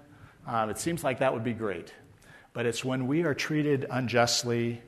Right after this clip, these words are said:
when we are criticized unfairly, our response to that gives us an opportunity to show forth Christ. And, uh, so that's,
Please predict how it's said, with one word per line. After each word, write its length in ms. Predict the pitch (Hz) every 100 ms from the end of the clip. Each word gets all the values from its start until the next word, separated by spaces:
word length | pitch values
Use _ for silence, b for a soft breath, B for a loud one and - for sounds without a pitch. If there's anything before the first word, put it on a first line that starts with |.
| -
when 160 | 104
we 220 | 110 123 123
are 120 | 117
criticized 960 | 117 131 127 - 120 123 120 117 - - 117
unfairly, 800 | 113 - 120 113 113 107 107 104 B B B -
our 140 | 123 165
response 540 | 131 - 139 131 -
to 120 | 117
that 440 | 107 101 104 - -
gives 240 | 117 120
us 180 | 110 -
an 80 | 104
opportunity 840 | 107 - - 120 107 98 95 90 B B B -
to 80 |
show 400 | - - 107 104
forth 460 | 98 - - 82 -
Christ. 560 | - 90 71 - - - B B B B -
And, 280 | 107 104
uh, 80 | 101
so 160 | - 131
that's, 460 | 120 131 - -